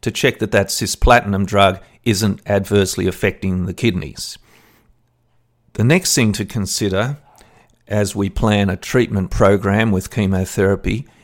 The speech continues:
is fertility. Some of the chemotherapy drugs that are used to treat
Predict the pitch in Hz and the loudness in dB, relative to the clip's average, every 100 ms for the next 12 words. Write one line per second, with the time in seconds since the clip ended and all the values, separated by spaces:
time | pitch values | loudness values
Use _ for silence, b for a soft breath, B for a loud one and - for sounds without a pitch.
0 | b - 98 - - - - 117 117 - | b -4 -4 -4 -8 -8 4 4 4 2
1 | 160 160 139 - 117 - - b b b | 2 2 2 -2 -8 -10 -16 b b b
2 | b b b b b b b b b b | b b b b b b b b b b
3 | _ _ _ _ _ - - 131 147 139 | _ _ _ _ _ -10 -6 -4 -4 -4
4 | 135 139 120 110 107 127 110 107 110 95 | -6 -6 -4 -4 -4 -2 -2 -2 -4 -4
5 | 101 113 127 - 101 98 95 113 110 - | -2 -2 -4 -8 -8 -8 -4 -4 -4 -6
6 | - - - 127 - | -10 -8 -4 -2 -4